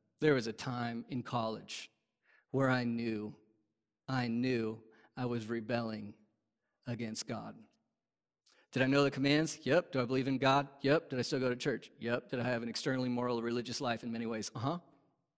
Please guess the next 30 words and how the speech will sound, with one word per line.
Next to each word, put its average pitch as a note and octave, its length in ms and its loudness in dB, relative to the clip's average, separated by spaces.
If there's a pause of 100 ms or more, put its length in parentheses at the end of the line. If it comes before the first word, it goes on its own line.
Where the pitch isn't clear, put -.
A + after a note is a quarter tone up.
(800)
And C3 100 4
I D#3 60 6
remember D3 540 6
a B2 120 0
certain B2+ 380 0
chapel D#3 460 2
service A2+ 560 -2 (540)
where A#2 520 2 (800)
Jesus D#3 380 6
<laughs> - 0 -
basically F#3 520 8
kinda D3 260 4
said, B2+ 300 4 (480)
"But C#3+ 100 4
I D3+ 100 8
want D#3 260 0 (160)
that. C#3 460 2 (1800)
I E3 60 0
want F3+ 180 2
control D#3+ 300 6
of A#2+ 140 -2
that. D#3 400 4
I D3+ 60 2
want D#3+ 240 4
you E3 60 0
to D3+ 100 8
obey C#3 340 8
me B2+ 200 2
with A2+ 240 -2
that. D#3 320 8